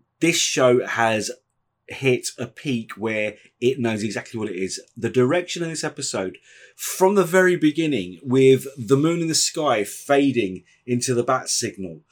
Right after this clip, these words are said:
the multiple vanishing acts annoying Bullock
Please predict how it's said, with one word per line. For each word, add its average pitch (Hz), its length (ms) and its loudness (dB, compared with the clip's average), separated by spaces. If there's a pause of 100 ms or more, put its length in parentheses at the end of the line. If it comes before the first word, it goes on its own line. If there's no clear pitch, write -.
(400)
the 127 180 2
multiple 170 640 4
vanishing 147 440 -2
acts - 420 -4
annoying 131 580 2
Bullock 123 400 4